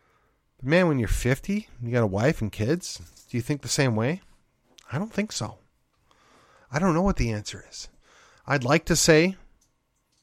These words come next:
that I would protect my family first and then try and go protect others. I feel confident in saying that's what I would do, is protect my family first and go protect others. But boy, I, till it happens,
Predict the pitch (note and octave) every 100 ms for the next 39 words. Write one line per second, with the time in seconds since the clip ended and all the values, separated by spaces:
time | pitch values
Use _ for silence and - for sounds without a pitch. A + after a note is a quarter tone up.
0 | _ C3 C3 C3 - - C#3+ C#3 B2+ D3
1 | C3+ B2+ G#2+ B2+ D#3+ - A#2 A#2 A#2 A#2
2 | - B2 A#2+ A#2 - - A#2 A2 A2+ F3
3 | - - _ _ _ _ _ _ _ _
4 | _ _ - B2+ D#3 - C3+ G#3+ A#3 F3+
5 | C#3+ A#2 - B2 A#2 A2+ - A#2 G#2+ F#2+
6 | A2+ B2+ - - B2 - A#2 A#2+ A2 A2
7 | A2 A#2+ - - - - - A#2+ C3 -
8 | C#3 A2 A2 B2 D3+ - - _ _ _
9 | _ _ - D3+ G3+ D#3 A#2+ C#3+ - -
10 | - _ - - - - - D#3+ D3 F#3
11 | D3+ A#2+ -